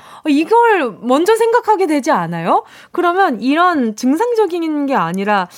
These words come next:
어, 뭐, 사랑하는 사람을 생각하거나 좋아하는 사람이 생겼을 때 심장이 박동-, 반응하는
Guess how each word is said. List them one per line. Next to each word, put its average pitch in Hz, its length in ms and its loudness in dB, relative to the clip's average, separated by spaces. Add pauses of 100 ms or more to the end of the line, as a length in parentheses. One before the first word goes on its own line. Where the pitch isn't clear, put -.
(280)
어, 214 420 2
뭐, 190 160 -4
사랑하는 330 520 -2
사람을 277 380 -2
생각하거나 262 600 -4
좋아하는 214 380 -6
사람이 233 300 -4
생겼을 262 420 -6
때 254 120 -4
심장이 339 400 -6
박동-, 247 400 -8 (200)
반응하는 330 720 2